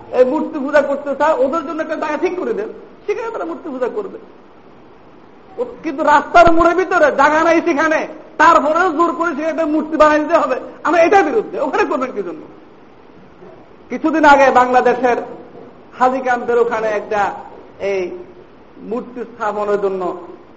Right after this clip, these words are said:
প্রক্রিয়া চলছিল, তো ওলামায়ে কেরাম তার বিরোধিতা করছে, সরকার ওটাকে আস্তে করে ওখানে সরাই নিয়েছে। আমরা এই জন্য সরকারকে ধন্যবাদ জানাই, ভালো কাজ করছে। এই কিছু লোক যারা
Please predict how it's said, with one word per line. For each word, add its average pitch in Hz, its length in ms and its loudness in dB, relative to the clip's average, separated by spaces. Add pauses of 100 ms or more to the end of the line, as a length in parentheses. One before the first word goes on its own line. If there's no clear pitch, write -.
(300)
প্রক্রিয়া 220 380 2
চলছিল, - 640 -8 (280)
তো 233 80 4
ওলামায়ে 294 440 8
কেরাম 294 300 0
তার 254 200 0
বিরোধিতা 226 340 -2
করছে, - 340 -10 (960)
সরকার 262 300 4
ওটাকে 262 260 2
আস্তে 247 360 0
করে 262 180 0
ওখানে 233 320 -2
সরাই 208 260 0
নিয়েছে। 185 240 -6
আমরা 254 180 -2
এই 262 80 0
জন্য 233 220 -8
সরকারকে 202 300 -8
ধন্যবাদ 175 460 -4
জানাই, 160 180 -6
ভালো 170 160 -4
কাজ 156 180 -8
করছে। - 300 -16 (840)
এই - 40 -2
কিছু - 380 4
লোক 381 160 6 (1500)
যারা 302 280 6